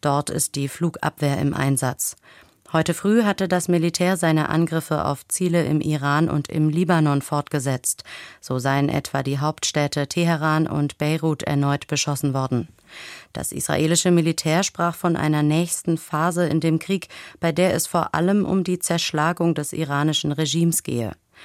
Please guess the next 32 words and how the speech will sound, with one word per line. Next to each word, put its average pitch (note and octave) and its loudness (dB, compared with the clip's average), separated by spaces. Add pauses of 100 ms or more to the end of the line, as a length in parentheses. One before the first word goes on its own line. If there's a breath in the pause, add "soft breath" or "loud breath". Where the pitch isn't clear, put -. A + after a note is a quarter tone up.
(340 loud breath)
Das C#3+ -2
U-S-Militär F3 0
erklärte E3 -2
am D#3+ 2
siebten G3 0
Tag E3 0
des D#3 -4
Krieges, F3 0 (360 loud breath)
Hauptanliegen G3+ 2
sei F3 2
es - -4
jetzt, - -4 (100)
die F#3 0
iranischen F3 2
Fähigkeiten E3+ 0
für - -4
die D#3 0
Raketenproduktion D3 -2
zu C3 -6
zerstören. B2+ -2 (1900 loud breath)
Zwischen A3+ 2
Kiew B3+ 4
und G3+ 0
Budapest F#3 0
gibt - -6
es - 0
Streit F3 0
über F#3+ 0
die F#3 0
Lieferung F3 2
russischen E3+ 0
Öls. - 0